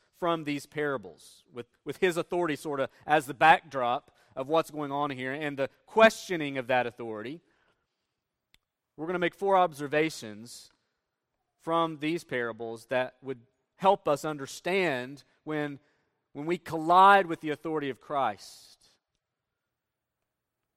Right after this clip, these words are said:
seeking to undermine his authority, seeking to challenge his authority, seeking to deny his authority,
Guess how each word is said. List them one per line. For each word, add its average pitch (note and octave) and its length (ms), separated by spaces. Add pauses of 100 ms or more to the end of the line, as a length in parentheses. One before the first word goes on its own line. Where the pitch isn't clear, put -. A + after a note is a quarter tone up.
(1200)
seeking F3 440
to C#3+ 220
undermine D3+ 600
his A2+ 180
authority, G#2+ 640 (760)
seeking E3 380
to C#3 80
challenge F3 560
his C3+ 160
authority, G#2 640 (260)
seeking E3+ 340
to D3+ 100
deny D#3+ 400
his D3 200
authority, A2 680